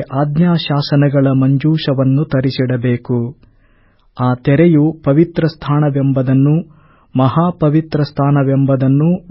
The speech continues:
ಬೇರೆ ಬೇರೆ ಮಾಡುವುದು. ಮಹಾಪವಿತ್ರ ಸ್ಥಾನದಲ್ಲಿ ಆಜ್ಞಾಶಾಸನಗಳ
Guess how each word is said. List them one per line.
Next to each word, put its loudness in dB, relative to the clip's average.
ಬೇರೆ 2
ಬೇರೆ 0
ಮಾಡುವುದು. 0
ಮಹಾಪವಿತ್ರ 0
ಸ್ಥಾನದಲ್ಲಿ 2
ಆಜ್ಞಾಶಾಸನಗಳ 0